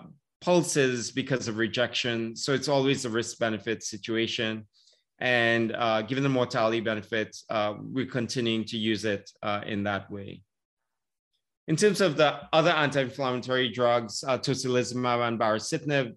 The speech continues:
two other widely used drugs right now, immunocompromised individuals are excluded from clinical trials, but we still use it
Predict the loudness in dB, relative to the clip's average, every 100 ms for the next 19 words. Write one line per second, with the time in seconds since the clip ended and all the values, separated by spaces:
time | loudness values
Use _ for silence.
0 | _ 0 4 6 6 4 4 2 0 0
1 | -4 0 2 2 2 0 0 0 0 -2
2 | -4 _ _ _ _ 4 4 6 4 4
3 | 4 2 2 0 2 0 0 -2 -4 -2
4 | 0 2 0 -4 -4 -2 -2 -2 -2 0
5 | 2 2 0 -2 -4 -2 -4 -4 -2 0
6 | 2 0 2 0 -2